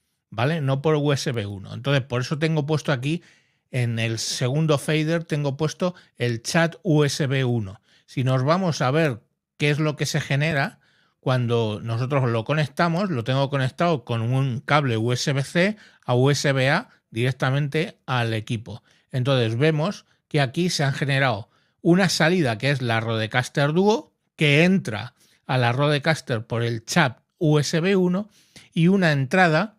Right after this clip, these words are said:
que es todo la copia del main mix, ¿vale? Lo que yo mande a main mix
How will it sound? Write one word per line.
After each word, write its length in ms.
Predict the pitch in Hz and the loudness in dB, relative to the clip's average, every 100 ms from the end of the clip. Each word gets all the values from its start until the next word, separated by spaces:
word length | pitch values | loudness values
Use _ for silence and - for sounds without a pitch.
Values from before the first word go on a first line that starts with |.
| - | -4
que 160 | 139 | 2
es 220 | 151 - - _ _ _ _ _ | 2 0 -8 _ _ _ _ _
todo 540 | - 190 175 139 104 - - | 4 4 4 2 -2 -6 -4
la 280 | 131 127 | 0 0
copia 560 | - 180 180 139 117 113 | 0 -2 0 -2 -2 -4
del 360 | 120 127 123 127 | -4 0 0 2
main 400 | 156 175 165 170 | 2 2 2 2
mix, 460 | 214 - - - _ _ _ | 0 -2 -8 -10 _ _ _
¿vale? 320 | 127 139 196 | -2 0 2
Lo 160 | 214 143 | 0 0
que 140 | 131 | 2
yo 100 | 151 | 2
mande 340 | 170 165 156 131 | 2 2 0 0
a 120 | 123 | 2
main 320 | 151 165 156 | 2 2 2
mix 360 | 180 214 - | 0 -2 -8